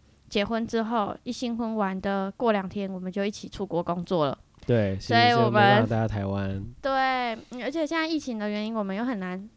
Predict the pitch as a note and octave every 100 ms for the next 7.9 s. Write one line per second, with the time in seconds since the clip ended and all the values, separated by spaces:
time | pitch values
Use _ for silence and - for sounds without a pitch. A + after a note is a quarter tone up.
0 | - G3+ G#3+ A3 F#3+ F3+ F3+ F#3+ G3 A#2+
1 | G#2+ A#2 A2 F2 F2 F2+ E2+ F2+ E2+ E2+
2 | - _ A3+ A3+ A#3+ A#3+ B3 A#3+ A#3+ G#3
3 | G3 F#3 F#3+ G3 - A#3 A#3 C4+ C4 B3+
4 | C#4 D4 D4 A3+ A3 G#3+ A3+ A3+ B3 A#3+
5 | A3+ F#3+ G3+ F3 F3+ - G3 F3 F#3 D#3+
6 | F#3+ - - - - A#3 C#4 C#4 C4+ A#3+
7 | F#3+ F#3 F#3 G3+ F#3+ G#3+ A3 F3+